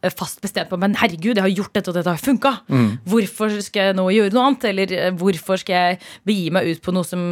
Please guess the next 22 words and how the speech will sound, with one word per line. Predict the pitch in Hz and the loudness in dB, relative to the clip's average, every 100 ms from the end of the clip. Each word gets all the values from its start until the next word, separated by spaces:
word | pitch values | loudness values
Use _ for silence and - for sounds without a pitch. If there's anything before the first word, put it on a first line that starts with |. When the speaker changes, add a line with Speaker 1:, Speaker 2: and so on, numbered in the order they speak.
| 175 | 0
Speaker 1:
eh, | 170 165 - - | 0 0 -4 -8
som | 202 | -4
jeg | 185 190 | -4 -4
ikke | - 165 | -4 0
vet | 170 170 - 170 | 0 -2 -8 -10
liksom | 175 180 | -6 -4
helt | 170 170 | 0 0
hva | 175 165 175 240 | 2 4 6 4
er?" | 277 185 - - | 2 -4 -14 -12
Så | - | 2
det | 233 | 2
har | 233 | 2
bare | 247 | -2
tatt | 240 175 | -4 -2
meg | 196 | 0
veldig | 208 185 | 2 2
lang | 170 175 | 2 0
tid | - 175 180 | -2 -4 -2
å | - | -4
skjønne | - 220 165 156 165 | -4 -6 -2 0 0
at, | 170 - 180 | -2 -2 2
eh, | 170 180 | 4 2